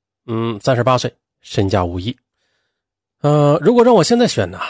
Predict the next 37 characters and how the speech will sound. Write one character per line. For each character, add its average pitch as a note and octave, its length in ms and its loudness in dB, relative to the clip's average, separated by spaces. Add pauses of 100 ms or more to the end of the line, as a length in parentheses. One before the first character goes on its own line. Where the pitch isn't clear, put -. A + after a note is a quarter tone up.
(140)
那 F#3+ 80 -4
我 D#3 160 0
肯 - 240 -6
定 E3 120 2
选 F#2+ 180 -2
择 G#2 80 -2
那 A#2 140 0
种 F#2+ 580 -2
性 D3+ 240 0
格 D3 80 2
脾 C3 160 -4
气 C#3 100 0
好、 G2+ 320 -2 (100)
有 B2 140 0
才 F3 220 0
华、 D3+ 160 2
有 C#3+ 80 0
内 C#3+ 160 2
涵 A2+ 220 -4
的 A#2 40 2
女 G2+ 140 0
人 F#2 140 -2
做 G2 120 -4
老 F2+ 120 -6
婆 G2 160 -10
呀。 E2+ 100 -12 (920)
我 A#2 80 -2
当 F#3 200 0
初 G#3 140 0
结 D3 160 2
婚 D#3+ 360 0 (120)
就 G3+ 120 0
是 E3 120 0
注 F#3 120 -2
重 B2 140 -2
外 C3+ 140 -2
表， - 120 -18